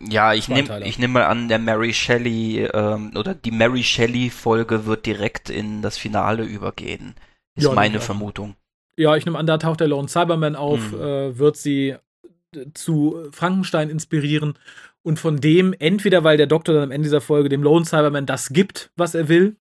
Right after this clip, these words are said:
Speaker 2: also das,
Speaker 1: Vermutlich,
Speaker 2: wovor Captain
Speaker 1: ja.
Speaker 2: Jack gewarnt hat, dadurch löst sie dann halt wahrscheinlich die Time, Ti-, Timeless Child Apokalypse aus oder sowas.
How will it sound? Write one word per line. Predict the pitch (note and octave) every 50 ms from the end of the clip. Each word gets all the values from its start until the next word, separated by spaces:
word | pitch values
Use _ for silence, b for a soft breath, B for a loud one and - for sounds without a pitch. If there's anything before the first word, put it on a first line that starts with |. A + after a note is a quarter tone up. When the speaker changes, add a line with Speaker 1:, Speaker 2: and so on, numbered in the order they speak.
| _ _ _ _
Speaker 2:
also | - - G#2
das, | G#2+ A2+ A#2+ B2+ -
Speaker 1:
Vermutlich, | - - F#2 B2+
Speaker 2:
wovor | D3 C3+
Captain | - D#3+ - G2 A2
Speaker 1:
ja. | -
Speaker 2:
Jack | C#3 -
gewarnt | - C3 B2+ C3+ D3 D3+
hat, | D#3 D3+ - B B B B B B
dadurch | - D#3+ D#3 D#3+ D#3
löst | - D#3+ D#3 D#3+ D#3+ -
sie | - D3
dann | C3+ B2+
halt | B2+ B2+
wahrscheinlich | B2+ A#2+ - B2+ B2 B2+ A#2 -
die | C3 B2 B2 A#2+ - _ _ _ _ _ _ _
Time, | - - D#3+ D#3 D3+ D3+ D3 C#3+ C#3 C3+ - _ _ _ _ _
Ti-, | - - E3 E3+ D3+ -
Timeless | - - F3 G3+ G3+ G3 E3+ D#3+ - -
Child | - E3+ E3+ E3 D#3 -
Apokalypse | D3+ - D3 - D#3 D3 C#3+ D3 - - D#3+ G#2+
aus | G2 A#2+ B2+ C3
oder | C3 B2+ B2
sowas. | B2 A#2+ A#2+ A#2 A#2 -